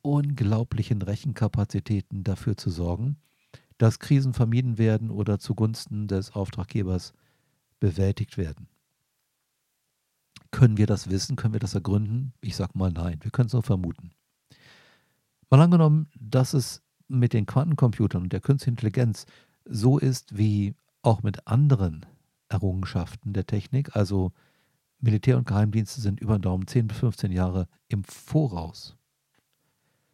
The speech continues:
vor dem, was in der Öffentlichkeit bekannt ist, dann gibt es jetzt bereits Quantencomputer mit entsprechender Software und künstliche Intelligenzen, die in den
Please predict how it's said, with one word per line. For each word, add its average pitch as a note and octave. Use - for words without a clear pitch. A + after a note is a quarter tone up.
vor A2
dem, A2
was F#2+
in G#2+
der F#2
Öffentlichkeit F#2
bekannt F2
ist, C3+
dann A2+
gibt F3
es D3
jetzt C3
bereits G2+
Quantencomputer A#2+
mit G#2+
entsprechender G2+
Software G2+
und D3
künstliche B2+
Intelligenzen, G#2+
die A#2
in C3
den G#2